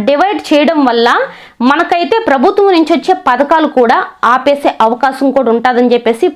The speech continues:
ప్రభుత్వం నుంచి కొన్ని అప్‌డేట్స్ అయితే జారీ చేశారు.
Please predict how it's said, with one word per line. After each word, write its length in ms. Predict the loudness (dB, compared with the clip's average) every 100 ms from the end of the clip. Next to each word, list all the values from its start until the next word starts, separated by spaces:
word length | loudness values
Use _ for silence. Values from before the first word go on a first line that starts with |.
| -2
ప్రభుత్వం 420 | 0 0 0 0
నుంచి 220 | 0 0 0 -2 -16 -8 -2
కొన్ని 220 | 2 2 0 -2
అప్‌డేట్స్ 400 | 0 0 0 0
అయితే 120 | 0 0 2
జారీ 240 | 2 2 0
చేశారు. 360 | 0 2 2